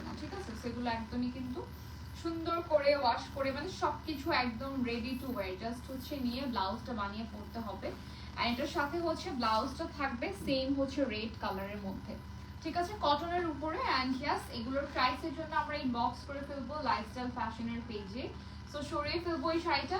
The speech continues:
just কালারটা দেখে ফেলবো। And এগুলোর পিকচার্স আপনারা সব পেয়ে যাবেন পরে, that's why হচ্ছে আমরা চলে যাচ্ছি এখন নেক্সট শাড়িতে। ওকে, so এই শাড়িটা কিন্তু আরো বেশি সুন্দর, রাইট? এটা হচ্ছে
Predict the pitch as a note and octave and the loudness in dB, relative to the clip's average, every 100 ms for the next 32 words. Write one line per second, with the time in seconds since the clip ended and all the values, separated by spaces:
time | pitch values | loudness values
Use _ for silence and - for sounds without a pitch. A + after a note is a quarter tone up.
0 | G#4 D4 D4 - C4+ C4 C4 D#4+ B3 B3 | 0 -2 -2 6 6 6 2 0 0 -2
1 | C#4+ C#4+ A#3+ E4 F#4+ - - - A3+ B3+ | -4 -2 2 2 0 -6 -10 -2 0 2
2 | D4 D4+ D4+ - D4+ D#4 D4 - C4 C#4 | 2 0 -2 2 4 4 2 0 0 0
3 | C#4 B3 C4+ C4 B3 - A#3+ B3 A#3+ G#3 | 0 0 -2 0 2 2 2 0 2 2
4 | E4 - - A#3+ - A#3 A#3+ A#3+ A#3+ C#4 | 2 0 4 4 2 -2 0 -2 -4 -2
5 | A3+ G#3+ D#4+ - A#3+ A3+ A3+ G#3+ A3+ G3+ | -2 -2 -4 -4 -4 -4 -4 -4 -6 -4
6 | A3+ G#3+ G3 - - - - - - - | -4 -6 -6 -8 -4 -4 -4 -4 -6 -8
7 | - - - - - - - - - - | -10 -10 -10 -12 -12 -12 -10 -12 -12 -10
8 | A3+ - - - A#3+ - - - - A#3 | -8 -8 -8 -10 -10 -10 -12 -12 -10 -10
9 | - - - - - - - - - - | -10 -10 -10 -10 -12 -14 -12 2 6 6
10 | B3 A#3+ - C#4+ D4+ F4+ F#4+ F4+ F#4 G4 | 4 -2 -4 2 4 4 4 4 4 -2
11 | F#4+ F#4+ F4 B3+ C#4 A#3+ A#3+ C#4 D4 D4+ | -4 0 4 6 4 2 0 0 0 0
12 | B3 G#3 F#3+ G3 G#3 F4 D4+ A#3 C4 C4+ | 0 0 0 0 0 0 -2 -2 0 2
13 | C4+ - - | 0 -2 -4